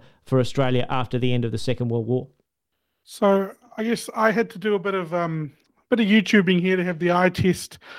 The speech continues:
Speaker 2: on, uh, Mister Lindwall. Uh, first thing is I'll point out, he did play for Saint George Dragons. Did you guys pick that up when you went through the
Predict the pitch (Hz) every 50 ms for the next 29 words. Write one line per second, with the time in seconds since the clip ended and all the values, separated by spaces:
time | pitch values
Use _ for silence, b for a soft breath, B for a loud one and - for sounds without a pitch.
0 | B B B B B B - 202 190 185 190 185 175 170 165 165 165 165 165 170
1 | 160 - - 180 160 170 170 170 160 156 170 185 254 320 262 190 180 170 170 170
2 | 170 170 165 170 180 180 - - 254 254 - - - 220 190 180 175 170 160 175
3 | 160 - - 196 180 175 170 170 175 190 196 190 220 233 180 - 240 208 170 175
4 | - - 208 202 175 - 214 196 175 160 - 214 220 247 233 208 170 160 139 170
5 | 175 196 196 214 208 202 190 - 240 226 - 226 208 226 240 240 226 202 214 214
6 | 208 214 220 214 - - 220 214 214 214 208 208 202